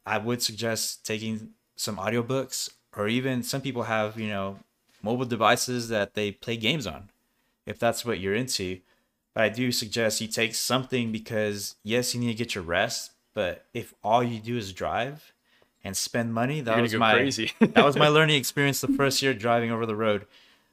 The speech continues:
Speaker 1: I didn't take anything. I didn't listen to podcasts or anything like that.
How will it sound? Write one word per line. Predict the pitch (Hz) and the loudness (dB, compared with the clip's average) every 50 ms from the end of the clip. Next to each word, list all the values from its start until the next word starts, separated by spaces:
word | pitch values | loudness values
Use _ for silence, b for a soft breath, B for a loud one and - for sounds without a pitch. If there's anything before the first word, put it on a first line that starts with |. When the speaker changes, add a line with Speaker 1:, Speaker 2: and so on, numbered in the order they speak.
| b | b
Speaker 1:
I | - 87 101 110 | 0 2 2 2
didn't | 110 127 127 123 113 - | 2 0 -2 -2 -4 -2
take | - 120 123 123 | -2 -2 -2 0
anything. | 123 123 120 117 120 123 120 120 117 | 0 -2 -2 -2 -2 -4 -4 -2 -2
I | 107 104 | -2 -2
didn't | 104 113 107 - - _ _ _ _ _ _ _ | -2 -4 -4 -6 -10 _ _ _ _ _ _ _
listen | 110 107 117 117 - 120 | -6 -4 -2 -2 -2 -4
to | 117 113 | -4 -6
podcasts | - - 113 104 104 - - 104 101 101 101 - - | 0 2 2 2 2 0 0 0 0 0 0 -2 -4
or | 110 | -6
anything | 107 101 - - 101 | -6 -6 -6 -6 -6
like | 98 98 - | -6 -6 -4
that. | - 92 90 92 - | -2 -2 -2 -2 -4